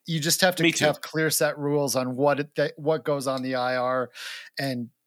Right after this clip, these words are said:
Speaker 1: be strict with it. <laughs> Like,
Speaker 2: Yes.
Speaker 1: make sure, make sure it's what, whatever the host says and make sure everybody knows the rules and you, and you're fine. But I totally get that because I've literally done that with leagues.
Speaker 2: I'm sure you've lived through I R,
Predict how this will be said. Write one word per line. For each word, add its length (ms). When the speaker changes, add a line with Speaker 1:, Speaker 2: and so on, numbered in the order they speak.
Speaker 1:
be 120
strict 380
with 140
it. 160
<laughs> 260
Like, 300
Speaker 2:
Yes. 340
Speaker 1:
make 140
sure, 220
make 200
sure 160
it's 180
what, 340
whatever 360
the 100
host 440
says 360
and 140
make 120
sure 160
everybody 320
knows 200
the 100
rules 280
and 100
you, 80
and 120
you're 140
fine. 360
But 100
I 100
totally 360
get 220
that 200
because 280
I've 200
literally 500
done 220
that 180
with 160
leagues. 380
Speaker 2:
I'm 160
sure 180
you've 200
lived 280
through 260
I 240
R, 400